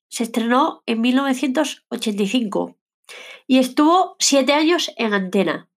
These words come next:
Además, se hizo famosa por ser diferente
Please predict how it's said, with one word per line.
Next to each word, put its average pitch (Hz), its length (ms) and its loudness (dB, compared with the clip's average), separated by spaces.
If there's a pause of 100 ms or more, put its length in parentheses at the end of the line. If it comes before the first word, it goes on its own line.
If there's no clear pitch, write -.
(2000)
Además, 294 760 2 (120)
se 254 200 0
hizo 277 200 0
famosa 302 640 0 (140)
por 220 140 -2
ser 269 180 -2
diferente 247 800 -2